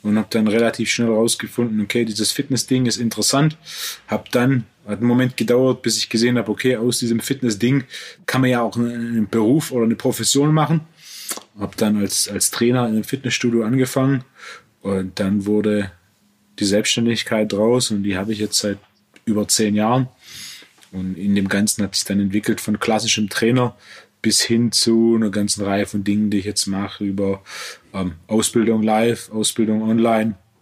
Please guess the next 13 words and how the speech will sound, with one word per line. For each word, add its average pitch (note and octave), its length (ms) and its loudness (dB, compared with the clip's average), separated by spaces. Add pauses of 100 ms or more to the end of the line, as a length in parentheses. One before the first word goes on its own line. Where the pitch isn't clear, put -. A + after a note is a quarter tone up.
Bücher, A2+ 500 0 (960)
Nahrungsergänzungsmittel, A2 1200 0 (1300)
viel - 240 0
Beratung A#2 720 2 (720)
mit, G2+ 240 -6
mit G#2 220 -8
Kunden G#2+ 520 0 (300)
von G#2+ 300 2
bis, A2 340 2
von G2+ 320 -2 (580)
Leistungssport G2+ 960 0
bis G#2 280 2
jemand, G#2 480 2